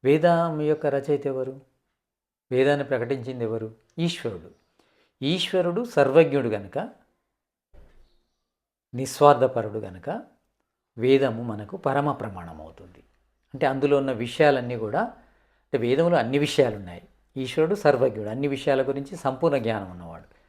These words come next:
తర్వాత అతనిలో స్వార్థం ఉండదు, ఉన్నది ఉన్నట్టే చెప్తాడు. స్వార్థం ఎవరికి ఉంటుంది? వాళ్లకు స్వార్థము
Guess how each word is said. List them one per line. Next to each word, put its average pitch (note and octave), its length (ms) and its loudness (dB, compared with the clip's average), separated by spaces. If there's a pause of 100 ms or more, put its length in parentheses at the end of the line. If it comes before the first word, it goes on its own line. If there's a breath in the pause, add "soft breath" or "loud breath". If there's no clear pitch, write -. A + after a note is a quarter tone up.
(380)
తర్వాత F3 380 4 (560)
అతనిలో E3+ 280 0
స్వార్థం D#3 440 0
ఉండదు, F#2 300 -12 (800)
ఉన్నది C3+ 240 0
ఉన్నట్టే D3+ 280 -2
చెప్తాడు. - 480 -10 (300)
స్వార్థం C3+ 380 0
ఎవరికి D3+ 260 -2
ఉంటుంది? C3 400 -6 (1160)
వాళ్లకు C3+ 680 2 (1160)
స్వార్థము E3+ 960 2